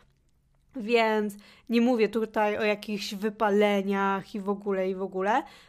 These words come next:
Natomiast walczę o to, żeby po prostu nie zatracić tego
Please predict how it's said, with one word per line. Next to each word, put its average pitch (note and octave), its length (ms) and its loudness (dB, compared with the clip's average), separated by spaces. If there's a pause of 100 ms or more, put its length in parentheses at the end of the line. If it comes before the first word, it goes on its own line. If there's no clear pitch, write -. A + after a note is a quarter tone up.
Natomiast A#3+ 760 -2 (460)
walczę B3 600 -2
o A3+ 180 -4
to, E4 380 0 (160)
żeby B3 960 2 (260)
po A#3+ 100 -6
prostu B3+ 760 0 (100)
nie A#3+ 180 -2
zatracić A#3+ 640 -4
tego A3+ 520 0